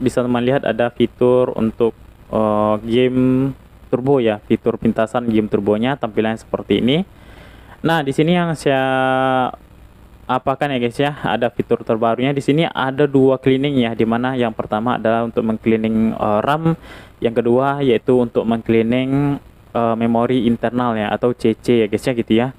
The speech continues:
Jadi, eh, di sini bisa teman lihat ini performa ditingkatkan ya.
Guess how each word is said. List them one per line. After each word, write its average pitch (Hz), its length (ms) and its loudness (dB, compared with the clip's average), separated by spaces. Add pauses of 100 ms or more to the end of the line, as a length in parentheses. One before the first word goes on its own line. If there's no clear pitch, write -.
(500)
Jadi, 170 360 2
eh, 139 320 2
di 131 80 -6
sini 151 240 2
bisa 143 160 0
teman 123 280 0
lihat 143 380 0
ini 139 240 0
performa 131 840 -2
ditingkatkan 120 680 -2
ya. 101 180 -2